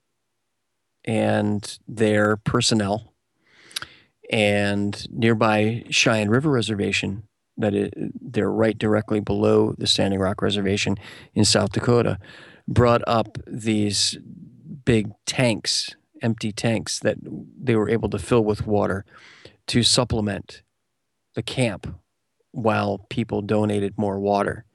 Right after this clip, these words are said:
So it just goes to show you that the, the camp was still resilient even after these services were pulled. They decided to stay and fight. They were waiting for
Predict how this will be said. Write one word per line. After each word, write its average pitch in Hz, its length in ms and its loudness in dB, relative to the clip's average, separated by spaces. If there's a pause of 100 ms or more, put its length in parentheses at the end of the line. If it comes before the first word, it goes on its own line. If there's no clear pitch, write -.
(720)
So 117 320 6
it 131 160 0
just 139 220 2
goes 139 160 4
to 120 100 -2
show 135 240 4
you 110 260 2
that 104 460 0 (120)
the, 110 440 -4 (260)
the 117 160 -6
camp 127 340 0
was - 380 -2 (120)
still 135 280 2
resilient 110 560 0
even 113 260 -2
after 98 540 -2 (600)
these 117 180 2
services 113 500 0
were 107 140 -2
pulled. 113 320 4
They 104 80 0
decided 107 560 0
to 104 300 -4
stay - 680 -2 (960)
and 107 180 0
fight. 110 400 -2
They 107 80 0
were 101 140 -2
waiting 131 360 4
for 107 680 -2